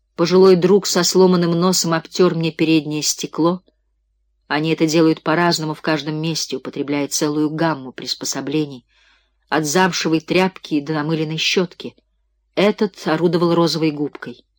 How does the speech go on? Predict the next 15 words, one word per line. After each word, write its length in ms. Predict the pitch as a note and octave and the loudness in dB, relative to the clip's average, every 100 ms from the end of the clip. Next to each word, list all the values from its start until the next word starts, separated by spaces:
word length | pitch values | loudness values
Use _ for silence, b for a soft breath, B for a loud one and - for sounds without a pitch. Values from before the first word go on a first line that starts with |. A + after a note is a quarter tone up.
| _ _ _ _ _ _ _ _ _ _ _ _ _ _ _ _ - | _ _ _ _ _ _ _ _ _ _ _ _ _ _ _ _ -10
Наконец 380 | D#3+ F#3+ A3 A#3 | 0 2 2 2
она 180 | A3 | 2
появилась. 760 | G#3+ A3+ G#3+ F3 C#3 B2 - - _ _ _ _ _ _ _ _ | 4 6 6 6 2 -2 -8 -12 _ _ _ _ _ _ _ _
"Слушай", 760 | - - G#3 A3+ G3+ - C#3+ C3+ - _ _ _ _ _ _ _ - | -8 -2 4 4 4 0 -4 -6 -18 _ _ _ _ _ _ _ -12
сказала 560 | - - D#3+ D#3+ D#3 | -6 -2 0 2 2
она 160 | D3+ D#3 | 0 -4
тем 260 | - D#3+ | 0 0
нейтральным 580 | D3+ D#3 - D#3 C#3+ C#3+ | -2 -6 -2 -2 -2 -8
тоном, 480 | - G#3+ G3+ D3+ C3 _ _ _ _ _ _ _ | -2 0 0 -2 -8 _ _ _ _ _ _ _
от 180 | C#3 - | -10 -6
которого 400 | D#3 D#3+ D#3 D3+ | -2 0 0 0
мне 180 | D#3+ D3+ | -2 0
делалось 480 | D#3 D3 D3 D3 | 2 2 2 -2
так 260 | - D3+ D3 | -4 -6 -6
больно, 480 | C#3+ C#3+ B2+ B2 | -4 -4 -6 -12